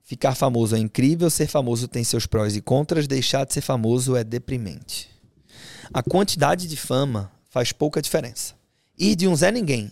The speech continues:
a um quase famoso cria uma imensa disparidade entre o que você esperava que sua vida fosse e o que ela se tornou. E o mesmo vale para o caminho inverso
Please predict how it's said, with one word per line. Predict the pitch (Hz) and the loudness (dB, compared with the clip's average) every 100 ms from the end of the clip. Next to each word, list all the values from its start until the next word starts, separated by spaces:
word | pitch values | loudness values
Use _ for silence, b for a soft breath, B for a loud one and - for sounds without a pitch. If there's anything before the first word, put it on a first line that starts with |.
| - | -4
a | |
um | 127 | -2
quase | 120 131 127 | 2 2 2
famoso | 123 117 151 123 | 0 0 0 -2
cria | - 143 | -2 -2
uma | 147 | -2
imensa | 123 160 190 | -2 0 -2
disparidade | 180 165 139 117 113 113 | -2 0 0 -2 -4 -2
entre | 110 110 | -4 -2
o | 113 | -4
que | 113 | -2
você | 110 104 - 185 | 0 0 2 4
esperava | 226 - 165 135 120 147 170 | 2 2 0 0 0 0 -2
que | - | -6
sua | - 131 | -2 -2
vida | 113 113 | -2 -4
fosse | - 117 131 - - B B B B B | -4 -4 -2 -4 -8 B B B B B
e | - | 0
o | |
que | 156 | 4
ela | 156 | 4
se | 160 170 | 4 4
tornou. | 226 220 123 - _ _ _ _ _ _ - - | 4 4 2 -2 _ _ _ _ _ _ -10 0
E | 151 | 2
o | |
mesmo | 120 113 139 165 | 2 0 0 0
vale | 113 110 143 B B B | 0 -2 -6 B B B
para | 131 139 | 2 4
o | |
caminho | 160 131 156 | 2 0 2
inverso | 180 180 - - - | 4 4 2 -8 -12